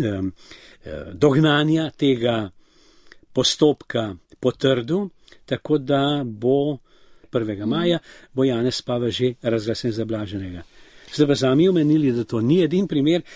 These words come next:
Speaker 1: Prav Janez Pavel je tudi sam pravzaprav,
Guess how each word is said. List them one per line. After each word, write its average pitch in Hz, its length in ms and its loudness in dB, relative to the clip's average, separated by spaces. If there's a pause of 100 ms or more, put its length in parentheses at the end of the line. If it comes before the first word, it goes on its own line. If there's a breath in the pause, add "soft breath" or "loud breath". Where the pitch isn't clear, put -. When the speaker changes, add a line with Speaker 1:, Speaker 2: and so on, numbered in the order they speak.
(140)
Speaker 1:
Prav 165 320 2
Janez 120 480 0
Pavel 165 560 2 (600 loud breath)
je 127 240 2
tudi 156 400 -2
sam - 420 0
pravzaprav, 120 840 0